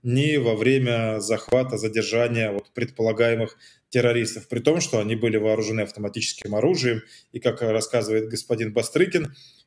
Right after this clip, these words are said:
или там товарищ, скорее, Бастрыкин, да, как они там себя уже по-советски называют,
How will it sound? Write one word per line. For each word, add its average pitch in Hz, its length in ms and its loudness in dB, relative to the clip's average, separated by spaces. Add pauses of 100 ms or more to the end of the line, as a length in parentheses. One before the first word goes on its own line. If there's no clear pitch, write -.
или 113 140 -8
там 104 160 -8
товарищ, 120 400 4
скорее, 110 300 0
Бастрыкин, 113 540 -2
да, 107 120 0
как 110 200 -6
они 104 120 -4
там 101 140 -12
себя 113 220 -2
уже 104 180 -2
по-советски - 540 -2
называют, 113 540 -2